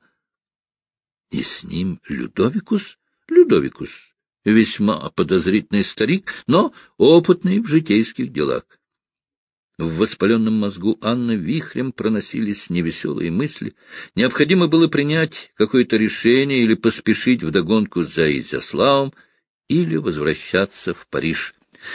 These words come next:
Спросить совета. Но у кого? Королева знала, что спутники потребуют возвращения во Францию.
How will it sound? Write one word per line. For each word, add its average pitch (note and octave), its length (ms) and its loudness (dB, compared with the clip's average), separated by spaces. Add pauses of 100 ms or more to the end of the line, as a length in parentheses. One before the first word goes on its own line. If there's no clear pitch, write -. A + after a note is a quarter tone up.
(120)
Спросить - 680 0
совета. D3+ 720 2 (680)
Но E2 300 -4
у G2 160 -4
кого? A#2 680 -4 (1200)
Королева C3+ 420 4
знала, D3+ 380 2
что - 240 0
спутники D#3 560 -2
потребуют B2+ 720 2
возвращения F2 840 0
во C2+ 140 -4
Францию. - 580 -4